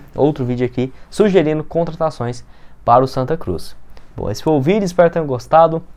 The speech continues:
É, aqui na tela final, como eu havia prometido pra vocês, sobre o meio campista Jadson, onde na quarta-feira eu trouxe um vídeo aqui falando um pouco sobre ele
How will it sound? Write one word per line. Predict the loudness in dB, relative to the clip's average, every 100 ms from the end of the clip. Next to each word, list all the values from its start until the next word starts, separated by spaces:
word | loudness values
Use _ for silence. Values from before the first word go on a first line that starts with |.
| -6
É, | -2 0 0
aqui | -2
na | -4 0
tela | 0
final, | 0 -2 -2 -2 -6 -4
como | 0 4
eu | 4
havia | 4
prometido | -2 -4 -4 -4
pra | -2 -4
vocês, | 0 -2 -2 -6 -10
sobre | -2 0 2
o |
meio | 4 2
campista | 0 -4 -2 0
Jadson, | 2 4 4 2 -6 -2
onde | -2 0
na | -2
quarta-feira | 0 0 0 -2 -2
eu |
trouxe | -2 -4 -4
um |
vídeo | -4 -4
aqui | -6
falando | -4 -2 0 -2
um |
pouco | -2 -4
sobre | -4 -4 0
ele | 0 0